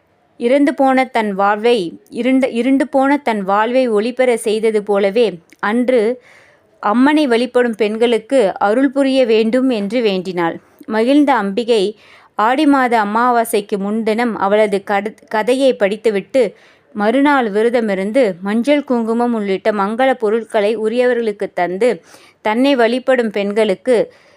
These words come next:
சுமங்கலித்துவம் நிலை-,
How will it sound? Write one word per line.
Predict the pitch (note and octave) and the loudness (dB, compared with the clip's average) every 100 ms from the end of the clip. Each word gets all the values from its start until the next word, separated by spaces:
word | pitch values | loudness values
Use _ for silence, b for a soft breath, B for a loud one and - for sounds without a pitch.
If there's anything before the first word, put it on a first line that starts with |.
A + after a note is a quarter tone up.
| b _ _ _ _ _ _ _ _ _ _ _ _ _ - | b _ _ _ _ _ _ _ _ _ _ _ _ _ -6
சுமங்கலித்துவம் | A#3+ C4 C#4+ D4 C#4 - A#3+ A3 | 0 2 4 2 0 0 0 0
நிலை-, | G#3+ A3+ | 0 -2